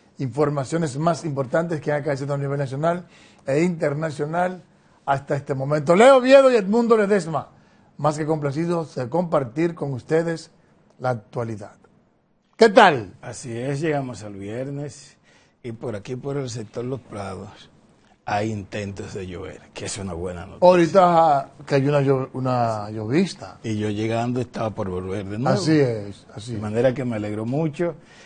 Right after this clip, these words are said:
Speaker 2: Hoy es viernes, buen provecho para todos, y las últimas y las más importantes informaciones para compartirla con ustedes.
Speaker 1: Con el calor y los apagones que hay, una llovita que es bien.
Speaker 2: Sí, sí.
Speaker 1: Ahorita vamos a hablar de los apagones.
Speaker 2: Así es.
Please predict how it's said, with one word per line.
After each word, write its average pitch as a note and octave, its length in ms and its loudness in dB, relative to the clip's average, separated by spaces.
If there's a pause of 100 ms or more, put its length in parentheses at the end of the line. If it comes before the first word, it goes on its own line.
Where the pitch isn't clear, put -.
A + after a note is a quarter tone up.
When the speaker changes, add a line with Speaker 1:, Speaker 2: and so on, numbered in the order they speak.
(200)
Speaker 2:
Hoy A#2+ 100 -2
es G2+ 180 -2
viernes, D#3+ 720 6
buen A#2+ 180 -6
provecho A#2 420 -6
para A2+ 220 -4
todos, D3 400 -2
y B2+ 60 -14
las G#2 240 -10
últimas B2 640 -6
y G#2 60 -14
las F#2 200 -14
más A2+ 180 -8
importantes G#2 640 -14
informaciones A2 760 -14 (260)
para A2+ 220 -2
compartirla G2+ 520 -10
con F#2+ 140 -16
ustedes. - 160 -18
Speaker 1:
Con F#3 180 8
el G3 120 4
calor G3+ 400 8
y B3 60 2
los A3+ 220 4
apagones F#3 640 6
que F3 220 6
hay, D3+ 300 4
una C#3+ 180 0
llovita D3+ 560 2
que B2+ 80 -2
es A#2+ 100 -2
bien. A#2 280 -4 (200)
Speaker 2:
Sí, G2 320 -20
sí. E2+ 340 -20
Speaker 1:
Ahorita C#3 260 2
vamos D3+ 280 0
a C#3 60 2
hablar B2+ 160 0
de A#2+ 100 -4
los A2+ 100 -2
apagones. G#2 360 -4
Speaker 2:
Así G#2+ 260 -6
es. F#2+ 480 -18